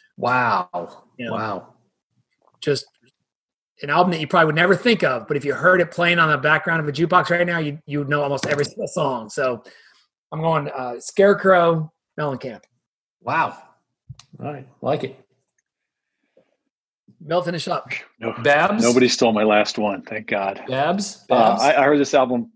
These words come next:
Speaker 3: the first time I heard this album, Todd, was nineteen seventy-seven, but it
Speaker 1: Okay.
Speaker 3: came out in nineteen seventy-two.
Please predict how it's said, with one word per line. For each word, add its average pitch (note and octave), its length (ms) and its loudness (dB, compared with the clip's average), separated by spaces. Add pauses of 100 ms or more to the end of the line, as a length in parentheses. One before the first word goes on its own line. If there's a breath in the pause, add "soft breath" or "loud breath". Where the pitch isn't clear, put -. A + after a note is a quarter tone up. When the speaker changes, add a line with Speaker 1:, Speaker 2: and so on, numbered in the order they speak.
(120)
Speaker 3:
the B2+ 80 -8
first D#3+ 320 0
time D3+ 200 0
I D3 80 4
heard C3+ 200 -2
this B2 180 -6
album, G#2+ 340 0
Todd, G#2+ 260 0
was G2 120 -10
nineteen A2+ 520 -2
seventy-seven, G2+ 680 -4 (600 soft breath)
but A2 80 2
it C3 60 4
Speaker 1:
Okay. B2+ 100 4
Speaker 3:
came B2 120 6
out B2 140 4
in A2 40 2
nineteen A2 360 2
seventy-two. G2 680 0